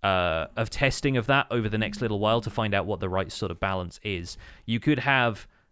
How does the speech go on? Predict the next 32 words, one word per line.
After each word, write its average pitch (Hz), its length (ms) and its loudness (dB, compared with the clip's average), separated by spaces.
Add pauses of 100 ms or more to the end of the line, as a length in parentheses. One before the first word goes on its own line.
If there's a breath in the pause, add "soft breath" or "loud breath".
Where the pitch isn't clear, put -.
(180)
Y 110 260 2
sixteen 120 540 -2
to 117 100 -2
negative 131 400 0
sixteen, 160 640 -2 (400)
and 120 120 0
so 117 180 2
there's, 104 280 -2
like, 104 180 0
a 101 60 -2
certain 92 320 0
stripe 104 400 -2
of 107 100 -2
diamonds 107 360 0
you 101 60 -10
could - 120 -8
get. 107 280 0
You 101 120 -8
could - 120 -6
have 110 420 0 (300 soft breath)
a 110 100 0
broader 110 400 4
range 110 480 2
and 101 180 0
just - 340 -4
make 104 340 -4
diamonds 98 580 -2
rarer 117 720 2 (320 soft breath)
so 107 280 2
that 98 280 2
you 110 180 -4
can 95 340 -4